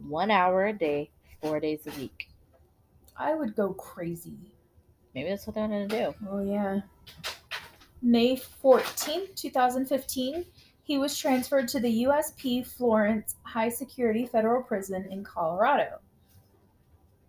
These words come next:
Speaker 2: But in September of that same year, it was announced that he'd be transferred back to Washington to be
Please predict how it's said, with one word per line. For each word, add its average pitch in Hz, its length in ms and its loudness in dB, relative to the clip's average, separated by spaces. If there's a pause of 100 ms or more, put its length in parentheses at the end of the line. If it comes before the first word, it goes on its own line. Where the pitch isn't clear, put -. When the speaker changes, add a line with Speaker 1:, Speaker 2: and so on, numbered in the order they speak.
(140)
Speaker 2:
But 233 120 4
in 220 160 6
September 262 580 4
of 214 100 0
that 180 220 0
same 196 280 -4
year, 233 520 2 (300)
it 233 80 8
was 233 140 4
announced 226 320 4
that 233 80 -2
he'd 220 180 -2
be 233 80 -2
transferred 226 520 0
back - 260 0
to 311 100 -6
Washington 214 680 2
to 214 100 -6
be 196 380 -4